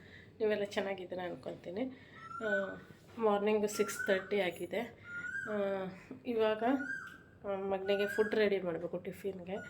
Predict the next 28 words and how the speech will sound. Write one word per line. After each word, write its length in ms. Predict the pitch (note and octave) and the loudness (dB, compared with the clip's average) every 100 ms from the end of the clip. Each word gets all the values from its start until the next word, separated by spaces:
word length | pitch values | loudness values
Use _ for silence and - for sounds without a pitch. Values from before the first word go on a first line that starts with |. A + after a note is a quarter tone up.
| - - - - - - | -8 -6 -8 -10 -10 -4
ಇವಾಗ 240 | G3 G3 G3 | 0 0 0
ಬ್ರೇಕ್‌ಫಾಸ್ಟು 640 | F#3 F#3+ F#3+ G3+ F#3+ - | 0 0 0 -4 -4 -6
ರೆಡಿ 240 | G3+ F3 F3 | -4 -2 -2
ಮಾಡಬೇಕು. 640 | D#3+ E3 D#3+ - G#3+ C4 - - - C6+ C6+ C6+ C6+ C6+ C6+ - - - - F3 | -2 -4 -8 -6 -6 -6 -10 -18 -18 -18 -16 -10 -8 -8 -8 -12 -14 -16 -6 2
ನಿನ್ನೆ 280 | G3+ G#3 G#3+ | 4 6 6
ರಜೆ 320 | F#3+ F#3+ G3 | 4 6 4
ಇತ್ತು 220 | F#3+ F3 | 4 -2
ಸ್ಕೂಲ್ಗೆ. 440 | - - G3 F#3+ | -4 -6 -6 -2
ಅನ್ನ 400 | - - B3+ G#3+ | -4 -2 2 4
ಸಾಂಬಾರೆಲ್ಲ 600 | G#3 G#3+ G3 G3 G3 G3 | 2 0 0 2 2 2
ರೆಡಿ 240 | G3+ F#3+ G3 | 2 4 4
ಮಾಡಿದ್ದೆ, 420 | G3 F#3+ F3 F3+ | 2 0 0 0
ರಸಮ್ 400 | F3 F3 F#3 F#3 | 0 -2 -6 -4
ಅನ್ನಲ್ಲ. 340 | F3+ F3 F3+ F#3 B3+ - - - - - | -4 -4 -4 -6 -6 -10 -20 -20 -20 -18
ಸ್ಕೂಲ್ 260 | - A3 G3+ | 4 6 6
ರಜೆ 300 | G3 F#3+ G3 | 4 4 4
ಅಂತ 160 | F#3 F#3+ | 2 2
ಮೆಸೇಜ್ 460 | F#3 F3+ F#3+ F3 | 0 0 -2 -2
ಬಂತು, 320 | F3 F3 - C4+ - - - - - | -4 -4 -4 -8 -8 -16 -20 -18 -14
ಅಷ್ಟಿಗೆ 300 | - F#3 F3+ | -10 0 0
ಬಿಟ್ಟೆ. 460 | E3+ E3 F#3+ B3+ - - - - | 0 -6 -8 -10 -14 -20 -14 -4
ಇವತ್ತು 440 | F#3+ F#3+ F#3+ G3+ | 0 0 0 0
ಫ್ರೈಡೇ, 400 | G#3+ G3 F#3 G3+ | 0 -2 0 2
almost 420 | G#3+ G3+ G3+ G3+ F#3+ | 2 2 0 -2 -4
ಇಡ್ಲಿ 240 | F3+ G3 | -2 -4
ಸಾಂಬಾರೇ 500 | - F#3+ F3 F3+ - - F#3+ | -2 -4 -4 -4 -6 -8 -6
ನಮ್ಮ 240 | F3+ F3 | -4 -4
ಮನೆಯಲ್ಲಿ. 420 | E3+ E3+ A3 C4 | -6 -10 -10 -10